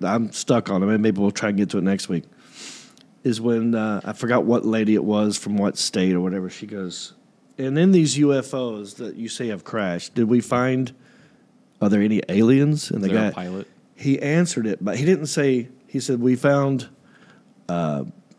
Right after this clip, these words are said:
Speaker 1: God, bu-, bu-, what do you call it? Bionics or biolics?" Or he used a different word
Speaker 2: Mm-hmm.
Speaker 1: that, that meant life. It's a word I've not heard before used and s-, and saying, like, "Yeah, we found a
Speaker 2: But
Speaker 1: life
Speaker 2: he didn't,
Speaker 1: form."
Speaker 2: but he
Speaker 1: He
Speaker 2: didn't
Speaker 1: didn't say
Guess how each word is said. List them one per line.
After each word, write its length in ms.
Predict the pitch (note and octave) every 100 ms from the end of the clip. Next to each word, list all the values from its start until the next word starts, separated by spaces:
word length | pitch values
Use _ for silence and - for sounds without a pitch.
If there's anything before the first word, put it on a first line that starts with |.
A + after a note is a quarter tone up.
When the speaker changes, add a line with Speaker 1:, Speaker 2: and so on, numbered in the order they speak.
| _ -
Speaker 1:
God, 240 | - F#2+ G#2+ A#2+
bu-, 120 | G2 -
bu-, 200 | - - - - - -
what 120 | B2+
do 40 |
you 60 | A2+
call 260 | - G#2+ E2+
it? 240 | - - -
Bionics 640 | G#2 A2 B2+ F3 D3+ -
or 80 | A#2
biolics?" 640 | F2+ G#2 A#2 D3+ C#3+ -
Or 160 | A#2+ F#2+ - - - - _ _ -
he 140 | D3+
used 280 | F#3 B3 A3+
a 40 | E3
different 360 | D3+ D#3+ -
word 460 | - G2+ D#2 B1+ - - _ _
Speaker 2:
Mm-hmm. 200 | F#2 F#2 F2+ _ _ _ _ _ _ _ _ - _
Speaker 1:
that, 340 | C#3 C3 D3 D#3
that 140 | D3+
meant 200 | E3 D3+
life. 600 | B2+ G#2 D2+ B1 - - _ _ _ _
It's 160 | - C#3
a 60 | D#3
word 260 | D#3+ F#3
I've 100 | D#3
not 180 | C#3+ -
heard 360 | B2 A#2+ G#2+ F#2 -
before 520 | F#2 - F#2+ F2+ F2 _ _ _ _ _ _ -
used 460 | A#2 A2+ G#2+ G#2
and 160 | G#2 G#2
s-, 140 | -
and 180 | - G#2+
saying, 220 | - A2+
like, 160 | G2+ G#2+
"Yeah, 120 | C3
we 180 | A#2+ B2+
found 260 | B2 B2 A2+
a 40 |
Speaker 2:
But 60 | F#2+
Speaker 1:
life 260 | G#2+ A#2
Speaker 2:
he 60 | C#3
didn't, 120 | D3+
Speaker 1:
form." 260 | B2+ A#2 F#2+
Speaker 2:
but 120 | C3
he 40 |
Speaker 1:
He 40 | B2+
Speaker 2:
didn't 140 | C3+ A#2+
Speaker 1:
didn't 40 |
say 120 | C#3